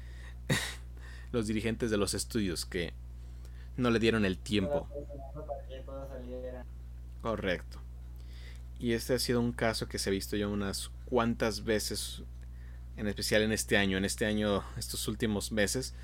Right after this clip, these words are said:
Speaker 1: se dieron dos casos fuertes con juegos de triple A, que se consideran triple A. Triple A, pues, es el, el costo. Dices, "Te estamos vendiendo un juego de sesenta dólares.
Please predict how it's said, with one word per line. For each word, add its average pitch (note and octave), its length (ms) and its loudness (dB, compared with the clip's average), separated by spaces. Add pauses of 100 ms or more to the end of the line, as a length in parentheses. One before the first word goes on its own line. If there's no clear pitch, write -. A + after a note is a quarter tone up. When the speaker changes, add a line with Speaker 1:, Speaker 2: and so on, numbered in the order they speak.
(260)
Speaker 1:
se - 160 0
dieron G2 180 6
dos G2 160 4
casos G#2 360 0
fuertes G2+ 640 0
con F#2 180 -2
juegos F#2+ 260 4
de F#2 80 0
triple G#2+ 580 4
A, B2 180 4 (840)
que - 60 -10
se - 100 -8
consideran G2 300 2
triple G2+ 380 4
A. B2 140 2 (1400)
Triple G2 340 4
A, F#2+ 100 6
pues, - 180 0
es F#2+ 180 0
el, F2 220 0 (240)
el F#2 180 -2
costo. G2+ 420 4 (220)
Dices, - 420 -8 (340)
"Te - 60 -10
estamos F#2 220 -2
vendiendo F#2+ 220 0
un F2+ 60 -2
juego F#2+ 240 4
de E2+ 100 0
sesenta F#2+ 460 0
dólares. F2+ 540 4